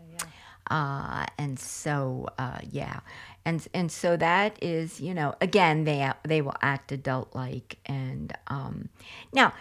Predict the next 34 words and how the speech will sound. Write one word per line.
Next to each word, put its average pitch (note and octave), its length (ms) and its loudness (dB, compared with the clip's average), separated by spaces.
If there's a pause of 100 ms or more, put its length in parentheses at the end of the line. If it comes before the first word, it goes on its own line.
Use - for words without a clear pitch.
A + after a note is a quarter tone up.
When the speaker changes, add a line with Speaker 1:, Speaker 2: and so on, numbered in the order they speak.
(220)
Speaker 2:
they A#3+ 180 10
can A#3+ 360 2
be B3 160 -2
caretakers, A3 1120 -4
again, E3+ 420 -4
because E3+ 300 -10
I'm D#3+ 80 -8
gonna D#3+ 140 -6
keep - 220 -10
you - 60 -8
little. - 400 -8
<laughs> - 40 -20 (120)
Speaker 1:
<laughs> G#3+ 80 4 (1120)
Oh, A#3+ 120 -4
no. A3 1080 0
Speaker 2:
Um, F3 540 4
Speaker 1:
This - 80 -10 (160)
Speaker 2:
and, B3 240 4
Speaker 1:
is C4 140 -2
Speaker 2:
and B3 100 2
Speaker 1:
amazing, G3+ 400 -2
'cause F#3+ 160 -6
I G3 120 0
bet, G#3+ 500 2 (260)
li-, G#3 240 -4
dear G3+ 260 -2
listener, G3+ 500 0
like, F3+ 280 -2
you're, G#3+ 240 2
you G#3+ 300 -4
may G#3+ 360 2
be G#3 140 0
nodding F#3+ 400 0
along F3+ 480 -4